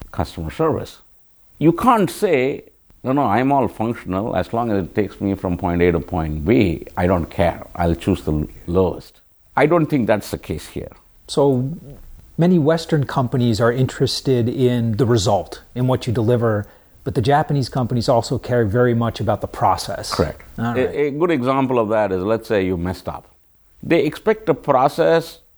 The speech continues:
Speaker 1: which will help them understand what have you done to figure out the real root cause of why this mess has happened.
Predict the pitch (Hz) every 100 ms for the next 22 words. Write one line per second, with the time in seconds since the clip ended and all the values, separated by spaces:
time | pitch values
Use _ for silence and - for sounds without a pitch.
0 | _ - 107 143 147 151 143 120 156 -
1 | 190 170 131 135 143 - 123 95 92 117
2 | - _ _ _ _ - 98 147 175 208
3 | 175 135 101 123 127 123 110 - 113 110
4 | 120 120 110 95 82 95 120 127 101 92
5 | 110 - - 101 101 101 95 80 82 104
6 | 110 87 - 92 82 - 78 - 80 -
7 | -